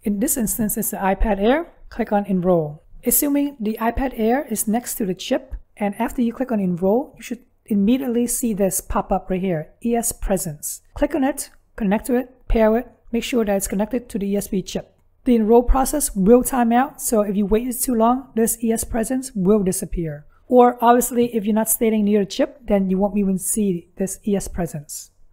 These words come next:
Once it's successfully paired with the chip, you'll see it immediately pop up for the device I D, which would be the exact same device I D that you gave it earlier, which is iPad Air. So don't forget to change the device I D as well as the state topic.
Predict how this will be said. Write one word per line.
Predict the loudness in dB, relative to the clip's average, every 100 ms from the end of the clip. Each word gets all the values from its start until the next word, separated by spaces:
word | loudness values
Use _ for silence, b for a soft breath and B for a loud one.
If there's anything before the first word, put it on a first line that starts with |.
| -10
Once | 0 2 2 0 -2
it's | -2
successfully | -4 -4 -4 -2 -4
paired | 0 2 2 2
with | -2
the | -8
chip, | -4 -2 -2 -6 _ _ _
you'll | 0 0
see | 0 2 0
it | 0 -4
immediately | 0 0 0 0 -2
pop | -2 -2 0
up | -2 -2 _ _ _
for | -4 -2
the | 0
device | 0 0 0 -2
I | 0
D, | 0 0 -6 -20 _ _ _
which | -4 -2 -2
would | -2
be | 0 2
the | 2
exact | 2 2 0
same | 0 0 2
device | 2 0 0
I |
D | -2 0
that | 0 -2
you |
gave | 0 2 0
it | 2
earlier, | 2 4 2 -2
which | -4
is | -4 -4
iPad | -4 -2 -4 0
Air. | 0 0 -4 _ _
So | -2
don't | 0 0
forget | 0 -2
to | -4
change | -4 -2 -2 -4
the | -4
device | 0 0 0
I | 0
D | 2 2 0 -6
as | -4
well | 0 0
as | 0
the | -6 -10
state | -12 -4 -4 -4
topic. | -8 -8 -8 -10